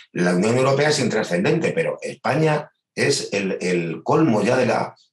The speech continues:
intrascendencia política, ¿eh? Entonces, eh, eh,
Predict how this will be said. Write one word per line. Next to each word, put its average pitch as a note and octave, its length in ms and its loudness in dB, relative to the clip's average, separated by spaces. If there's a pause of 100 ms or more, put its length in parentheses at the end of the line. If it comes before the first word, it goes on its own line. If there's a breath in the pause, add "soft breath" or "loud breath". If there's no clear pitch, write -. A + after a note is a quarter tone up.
(120)
intrascendencia G#2+ 960 0
política, G#2 640 -2 (1400)
¿eh? - 200 -6
Entonces, A2 440 -4
eh, F#2 280 -2 (280 loud breath)
eh, D#2 360 -2